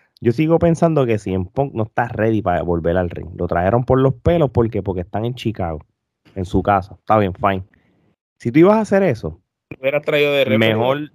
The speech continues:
Speaker 1: seguía la semana tras semana con el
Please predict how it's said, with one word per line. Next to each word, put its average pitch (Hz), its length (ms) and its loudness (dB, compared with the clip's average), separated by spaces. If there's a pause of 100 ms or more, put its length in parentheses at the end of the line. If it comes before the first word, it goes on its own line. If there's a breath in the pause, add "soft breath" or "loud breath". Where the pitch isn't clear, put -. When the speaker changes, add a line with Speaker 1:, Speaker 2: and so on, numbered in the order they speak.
Speaker 1:
seguía 147 420 -6
la 143 340 -8
semana 131 500 -8
tras 135 200 -8
semana 135 520 0
con 107 260 0
el 95 380 -2